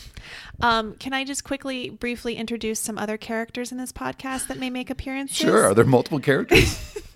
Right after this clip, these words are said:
Speaker 1: <laughs> There's Craig and Carla. That's
Speaker 2: Yeah.
Speaker 1: you and me.
Speaker 2: Yeah.
Speaker 1: And then we have a dog named Benny.
Speaker 2: That's right.
Speaker 1: Who occasionally likes to jump on our laps or make noise.
Speaker 2: You may hear him barking or, uh, coughing up a, uh, bully stick.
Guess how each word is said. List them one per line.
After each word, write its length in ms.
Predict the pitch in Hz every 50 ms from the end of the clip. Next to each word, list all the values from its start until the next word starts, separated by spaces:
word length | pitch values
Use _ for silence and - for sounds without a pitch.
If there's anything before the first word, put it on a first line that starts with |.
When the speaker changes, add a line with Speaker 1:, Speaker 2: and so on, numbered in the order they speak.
| - -
Speaker 1:
<laughs> 260 | - - - - -
There's 160 | 247 226 -
Craig 220 | - - 226 214 214
and 100 | 254 285
Carla. 400 | - - 202 196 196 196 202 214 214
That's 260 | 214 208 170 175 214
Speaker 2:
Yeah. 60 | 214
Speaker 1:
you 60 | 202
and 120 | 208 220 214
me. 220 | 180 180 208 262 - _ - -
Speaker 2:
Yeah. 220 | 92 87 92 107 120 127 - - _ -
Speaker 1:
And 380 | 214 214 214 208 214 214 220
then 120 | 220 233 226
we 100 | 233 247
have 140 | 247 226 220
a 60 | 208
dog 520 | 208 214 196 190 190 196 214 220 240 247 - - - -
named 400 | 226 220 208 208 214 220 208 202
Benny. 480 | - 190 170 185 180 196 254 311 - _ -
Speaker 2:
That's 240 | - 104 101 - -
right. 280 | 104 95 82 78 - - - -
Speaker 1:
Who 120 | - 247
occasionally 840 | 233 233 - - 220 208 214 - 214 214 214 214 202 202 202 196 190
likes 220 | 196 196 190 190 -
to 60 | -
jump 240 | 214 - 180 196 -
on 60 | 190
our 120 | 180 180 180
laps 580 | 175 170 165 165 165 - _ - - - - -
or 380 | - 190 185 175 160 - - - -
make 280 | 196 196 180 180 -
noise. 640 | - 185 175 - 107 - - - - - - - - - _ _ _ _ _ _ _ _ _ -
Speaker 2:
You 120 | 98 98
may 200 | 92 90 90 87
hear 200 | 82 85 85 82
him 100 | 82 82
barking 640 | 71 87 87 87 85 - - 87 85 82 85 82
or, 500 | - - 80 80 78 76 78 78 73 -
uh, 300 | 76 73 69 69 71 69 71
coughing 480 | - - 85 80 78 - - 80 80
up 280 | 76 73 71 - - - -
a, 360 | - 73 73 73 73 73 73
uh, 40 | 73
bully 280 | 71 71 80 80 80 80
stick. 500 | - - - 82 80 76 73 - -